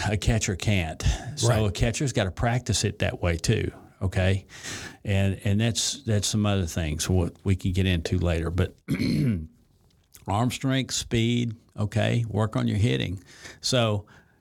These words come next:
Speaker 1: these kids these days, it's seasonal. We'll work on it when, when the season comes in. Well, you wanna be, if you wanna be good, you gotta work on it all year.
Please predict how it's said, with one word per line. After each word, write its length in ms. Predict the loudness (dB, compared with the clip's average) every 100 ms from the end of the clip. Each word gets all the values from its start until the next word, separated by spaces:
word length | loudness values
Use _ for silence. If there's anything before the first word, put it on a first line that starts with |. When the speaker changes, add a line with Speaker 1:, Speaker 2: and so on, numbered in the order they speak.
| _
Speaker 1:
these 180 | 0 0
kids 340 | 0 -2 0 0
these 220 | 0 0
days, 540 | 0 2 2 -2 -6 -14 _ _ _ _ _ _ _
it's 200 | -2 0
seasonal. 600 | 2 2 0 -4 -8 -14 -20 _ _ _ _ _
We'll 260 | -2 0 2
work 280 | 0 0
on 140 | 0 0
it 80 | 0
when, 360 | 2 2 0 -2
when 160 | 0
the 100 | 0
season 420 | 0 0 2 0 0
comes 280 | 0 2
in. 340 | 0 0 -2 -8 -14
Well, 380 | -4 0 2 2
you 160 | 2 2
wanna 180 | 0 0
be, 120 | -2
if 200 | -2 0
you 100 | 0
wanna 140 | 2
be 140 | 0 2
good, 280 | 0 0
you 140 | -2 -2
gotta 100 | 0
work 300 | 0 0 -4
on 60 | -8
it 60 | -2
all 200 | 0 2
year. 400 | 2 0 -2